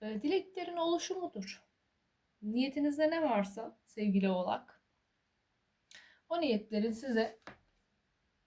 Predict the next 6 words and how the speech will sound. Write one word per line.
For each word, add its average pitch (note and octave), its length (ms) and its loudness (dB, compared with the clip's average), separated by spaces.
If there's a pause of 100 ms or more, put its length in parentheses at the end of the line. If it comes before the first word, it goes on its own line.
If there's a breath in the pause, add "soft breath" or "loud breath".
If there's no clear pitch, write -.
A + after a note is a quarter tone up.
(200)
gelişidir. A3 800 -4 (1600 soft breath)
Peki, A#3 760 -4 (1040)
bir B3 180 0
de A3+ 100 0
buraya A3+ 260 2
bakalım. F#3+ 440 -2